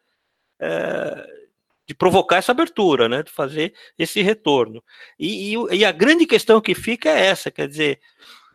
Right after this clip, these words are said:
o quanto essa, essa, essa, esse retorno vai ser eficaz, né?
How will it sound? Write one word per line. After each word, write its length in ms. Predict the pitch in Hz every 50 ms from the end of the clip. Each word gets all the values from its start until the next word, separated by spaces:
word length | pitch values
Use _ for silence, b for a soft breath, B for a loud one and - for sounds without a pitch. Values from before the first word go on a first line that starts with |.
| b b _ _ _ _ _ _ - - - - - -
o 120 | - 151
quanto 520 | - - - 254 311 311 - - 285 285 247
essa, 300 | 247 226 - - - 196
essa, 300 | 151 160 175 - - -
essa, 340 | 143 147 170 - - 135 -
esse 200 | 160 175 - 180
retorno 340 | 165 180 175 - 208 233 247
vai 140 | 233 254 220
ser 120 | - 262
eficaz, 520 | 262 - 254 - - 214 220 220 185 147 135
né? 180 | 135 170 240